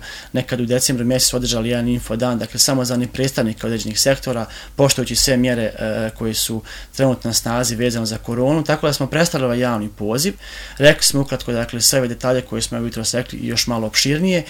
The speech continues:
i na taj način smo, da kažem, uveli naše poljoprivredne proizvođače u sve neke naredne stvari koje će se desa-,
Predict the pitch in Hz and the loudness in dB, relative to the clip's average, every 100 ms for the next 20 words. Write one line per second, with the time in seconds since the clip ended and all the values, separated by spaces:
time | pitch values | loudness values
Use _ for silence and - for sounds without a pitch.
0 | - - - 143 143 143 151 151 143 147 | -10 -12 -6 0 2 4 4 4 4 2
1 | 147 - 127 - 139 135 135 127 135 135 | -2 -2 -4 0 0 2 0 2 2 2
2 | 127 127 127 120 117 123 123 120 123 113 | 2 0 -2 -4 -4 -2 -2 -2 -4 -2
3 | 120 127 127 113 127 117 117 117 113 113 | -2 0 -2 -2 -2 -2 -4 -2 -2 -4
4 | - 120 113 - 113 - - 110 | -2 -2 -2 -4 -6 -4 -2 -2